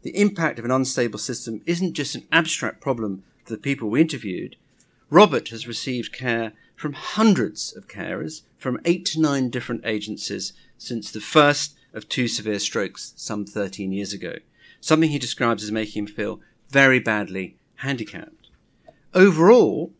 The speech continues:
as these two reports make clear, six consecutive years of budget restrictions,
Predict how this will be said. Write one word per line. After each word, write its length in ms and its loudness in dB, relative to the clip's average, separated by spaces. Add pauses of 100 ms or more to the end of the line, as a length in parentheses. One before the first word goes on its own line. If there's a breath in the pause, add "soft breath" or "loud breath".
(160)
as 140 -10
these 180 2
two 200 4
reports 420 -2
make 320 -8
clear, 340 -4 (340)
six 520 0
consecutive 680 -8
years 480 -4
of 140 -20
budget 320 -4
restrictions, 720 -8